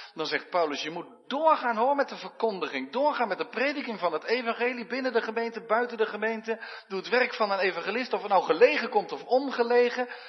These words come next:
De urgentie van de prediking komt daarin naar voren. Maar hou er rekening mee, zegt de apostel, dat mensen steeds kritischer worden. Dat ze steeds preciezer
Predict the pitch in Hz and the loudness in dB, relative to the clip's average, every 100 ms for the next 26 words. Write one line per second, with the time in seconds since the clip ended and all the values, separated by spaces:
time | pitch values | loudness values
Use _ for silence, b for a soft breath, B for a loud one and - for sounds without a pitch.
0 | B - 156 - - 226 254 269 - 269 | B -4 -2 -2 6 6 6 -4 -4 0
1 | 202 165 143 - 208 254 233 240 240 233 | 0 0 -4 0 2 2 0 -6 -4 -2
2 | 220 220 202 208 196 202 208 208 220 226 | -2 -2 -2 -4 -4 0 2 2 -2 -6
3 | B B B B B _ 170 170 220 180 | B B B B B _ 2 6 4 4
4 | 165 233 277 254 240 226 220 214 202 202 | 4 2 2 -2 0 0 0 -2 -2 -2
5 | 214 208 - 180 226 226 190 - 190 - | 0 -2 -4 -4 -4 -6 -6 -4 -4 -4
6 | - - 277 269 240 - 135 123 101 92 | -6 -4 -4 -4 -6 -4 -2 0 0 -2
7 | - - _ B B B B 196 202 - | -12 -20 _ B B B B -6 -6 -2
8 | 262 - - 233 - 294 247 208 | -2 -2 -6 -4 -2 -2 -2 -2